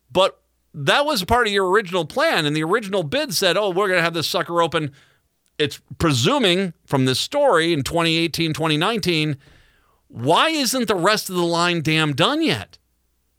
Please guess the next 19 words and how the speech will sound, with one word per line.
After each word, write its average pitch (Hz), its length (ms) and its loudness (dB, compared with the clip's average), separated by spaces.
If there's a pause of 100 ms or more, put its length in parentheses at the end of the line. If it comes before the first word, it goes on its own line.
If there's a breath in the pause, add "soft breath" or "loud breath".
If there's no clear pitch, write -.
(1600)
And 147 80 2
I 160 120 2
think 226 380 -4
that 156 260 0
what 156 320 0
we're 151 240 0
realizing 139 920 0
and 123 140 -2
what 147 160 -2
we 143 120 0
should 135 200 -6
probably 196 300 0
step 147 320 -2
back 208 320 -2
is 127 340 -2 (360 soft breath)
and 131 180 -2
realize 175 400 -2
is 135 160 -4
that 143 240 0